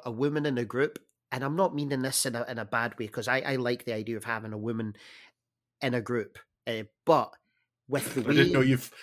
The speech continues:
Speaker 2: I didn't know you played that way.
Speaker 1: But <laughs> the way Renovations just r-, reeks of, uh, uh, the,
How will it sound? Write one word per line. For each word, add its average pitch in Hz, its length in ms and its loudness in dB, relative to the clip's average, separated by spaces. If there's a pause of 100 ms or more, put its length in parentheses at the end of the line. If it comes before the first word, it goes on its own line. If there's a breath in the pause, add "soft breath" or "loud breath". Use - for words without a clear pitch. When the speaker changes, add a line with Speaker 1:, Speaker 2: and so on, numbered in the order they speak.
(120)
Speaker 2:
I 117 40 -2
didn't 143 200 4
know 143 80 2
you 131 120 2
played 156 240 4
that 101 160 4
way. 92 200 -4 (440 soft breath)
Speaker 1:
But 147 180 2 (160)
<laughs> 139 140 -20
the 151 220 6
way 175 400 6
Renovations 143 1040 2 (880 soft breath)
just - 220 2
r-, 113 200 -10 (120)
reeks 147 720 0
of, 120 560 0 (100)
uh, 107 400 -4 (1200)
uh, 104 500 -4 (680)
the, 110 560 -2